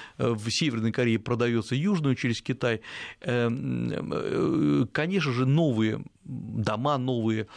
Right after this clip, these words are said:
э, кварталы строятся без использования отопления на угле, но старые это продолжают это делать. И, э,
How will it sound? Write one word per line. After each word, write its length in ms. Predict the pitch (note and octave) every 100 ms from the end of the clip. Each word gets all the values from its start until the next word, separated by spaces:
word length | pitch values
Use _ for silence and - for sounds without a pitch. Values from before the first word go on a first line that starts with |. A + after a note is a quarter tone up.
| - - -
э, 140 | A#2
кварталы 460 | G#2+ A#2 B2+ G#3+ A#3
строятся 360 | - F3 E3+ E3
без 200 | F3+ A2
использования 600 | - G#2 F#2+ G2+ G#2 - - _ _ -
отопления 540 | A#2+ C3 A2+ B2 G2+ G#2
на 100 | A2
угле, 320 | G#2 G2+ - - - - _
но 480 | C3 A#2+ A#2 G#2+ G#2
старые 480 | - - - F2+ G2+
это 140 | A#2 C3
продолжают 500 | D3+ A#3 C#4 D4 -
это 180 | G#2
делать. 360 | G#2 - - - _ _ - - - - -
И, 480 | D3+ D3+ D3 D3 -
э, 500 | B2 C3+ C3 B2+ A#2+